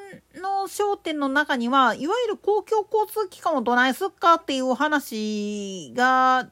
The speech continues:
たびたび出てくるんですよね。これは地域なんかにもよるんだけれども、基本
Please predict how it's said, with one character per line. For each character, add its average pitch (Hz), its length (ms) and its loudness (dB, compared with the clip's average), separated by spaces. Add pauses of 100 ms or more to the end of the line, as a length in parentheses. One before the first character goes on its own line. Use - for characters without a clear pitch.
(120)
た 269 80 0
び 285 140 -4
た 392 100 2
び 403 100 -2
出 311 120 -2
て 311 80 -2
く 269 100 -4
る 254 80 0
ん 214 80 -2
で 170 60 -10
す 185 100 -12
よ 208 60 -8
ね。 359 180 -2 (220)
こ 427 80 -2
れ 440 80 -2
は 453 60 6 (500)
地 - 60 -6 (120)
域 440 140 -4
な 330 100 2
ん 311 80 -4
か 302 80 -6
に 269 140 -4
も 262 400 -4
よ 349 100 -4
る 392 140 -2
ん 330 120 -4
だ 220 120 -2
け 196 100 -6
れ 175 140 -6
ど 190 80 -6
も、 277 360 0 (880)
基 370 100 0
本 392 80 2